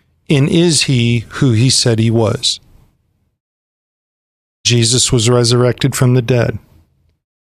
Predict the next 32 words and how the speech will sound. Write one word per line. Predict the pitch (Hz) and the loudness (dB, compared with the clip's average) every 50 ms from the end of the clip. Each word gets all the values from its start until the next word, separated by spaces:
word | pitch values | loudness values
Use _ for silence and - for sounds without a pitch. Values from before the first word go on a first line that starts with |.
| _ _ _ _ _ - | _ _ _ _ _ -2
I | 127 | 0
don't | 127 131 131 127 127 | 0 2 2 2 2
know | 131 127 127 131 127 127 - | 2 2 2 2 2 0 0
of | - - 110 | -2 -2 -2
anybody | 139 143 139 156 170 147 151 147 143 147 147 160 - | 0 2 2 2 2 2 2 2 2 2 0 0 0
else | - - 120 117 113 - - - - - - - | 0 0 0 0 0 -2 -4 -4 -6 -6 -4 -2
that | 131 127 117 | 0 2 2
has | 117 110 107 120 | 2 2 2 2
ever | 123 120 131 135 127 127 | 0 2 2 0 0 0
done | 135 135 127 123 131 135 135 | 0 0 0 2 2 2 2
that. | 120 104 98 110 127 - _ _ _ _ _ _ _ _ _ _ - | 2 2 0 -4 -8 -16 _ _ _ _ _ _ _ _ _ _ -4
So | - - 135 | -2 0 0
when | 127 127 123 127 | 2 2 2 2
you | 120 | 0
think | 107 - 156 190 - | 0 0 0 0 0
about | 190 147 147 131 117 - | 0 0 0 -2 -2 -2
that, | - 123 117 123 - - - _ - _ - _ _ - - | -2 0 0 0 -2 -4 -10 _ -20 _ -20 _ _ -16 -4
if | - 143 120 110 - | 0 0 0 2 2
he | 151 151 | 2 2
really | 151 143 147 160 175 175 170 | 4 4 2 2 2 0 0
did | 143 165 180 185 165 135 | 0 0 0 0 0 0
resurrect | 143 143 131 131 127 135 139 143 139 | 0 0 0 0 0 0 0 -2 -4
from | - - 139 131 | -4 -2 0 0
the | 127 120 | 0 0
dead, | 113 139 147 143 131 113 107 104 - _ _ _ - - - - - | -2 -2 -2 -2 -4 -6 -8 -12 -16 _ _ _ -20 -20 -20 -10 -2
now | - 127 131 147 | 0 0 2 2
you've | 175 180 160 139 123 | 2 0 0 0 0
got | 156 147 139 120 | 0 0 0 0
some | - 127 117 113 | 0 0 0 0
very | 120 127 135 139 131 | 0 0 0 0 0
serious | - - 156 143 131 123 120 104 - - | 0 0 0 2 2 2 0 0 0 0
issues. | 135 123 - - 113 101 92 - - - | -2 -2 0 -2 -2 -4 -4 -6 -8 -10